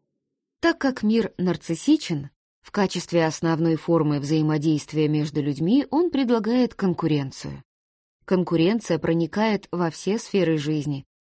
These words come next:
подменяя собой другие формы взаимодействия: близость, обучение, партнёрство, совместное исследование. В любых отношениях словно всегда стоит вопрос сравнения.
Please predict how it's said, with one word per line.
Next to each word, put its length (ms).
подменяя 600
собой 380
другие 420
формы 420
взаимодействия: 960
близость, 680
обучение, 880
партнёрство, 800
совместное 680
исследование. 920
В 120
любых 400
отношениях 760
словно 460
всегда 480
стоит 320
вопрос 360
сравнения. 720